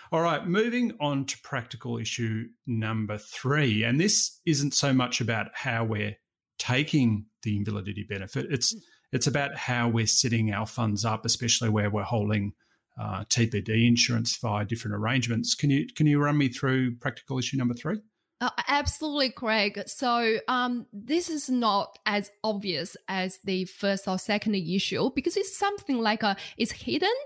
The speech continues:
Speaker 2: Um,
Speaker 1: Mm-hmm.
Speaker 2: it's not, uh, talked or discussed very often. Uh, that is, um, the fund holding an insurance policy, and the member could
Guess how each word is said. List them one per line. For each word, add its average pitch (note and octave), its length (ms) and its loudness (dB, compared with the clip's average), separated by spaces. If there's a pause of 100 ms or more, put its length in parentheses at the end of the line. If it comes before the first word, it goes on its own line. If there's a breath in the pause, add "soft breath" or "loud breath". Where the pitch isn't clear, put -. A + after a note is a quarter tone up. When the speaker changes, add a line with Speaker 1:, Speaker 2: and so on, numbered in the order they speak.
(380 loud breath)
Speaker 2:
Um, A#3 300 2
Speaker 1:
Mm-hmm. - 120 4
Speaker 2:
it's - 220 4
not, D4+ 480 2 (220)
uh, G#3+ 260 0 (120)
talked A3+ 340 -4
or A3+ 100 0
discussed G#3+ 500 -4
very G3+ 320 0 (100)
often. A3+ 540 -4 (440 loud breath)
Uh, A#3 160 0 (100)
that C#4 220 0
is, E4+ 440 0 (260 loud breath)
um, A#3 320 2 (120)
the D4 200 -4 (180)
fund E4 460 2 (120)
holding B3 420 -2
an A3+ 120 0
insurance G#3+ 540 -2
policy, F#3 640 0 (320 loud breath)
and A#3+ 360 2 (120)
the A3 160 0
member A3+ 840 2 (180)
could G#3+ 480 2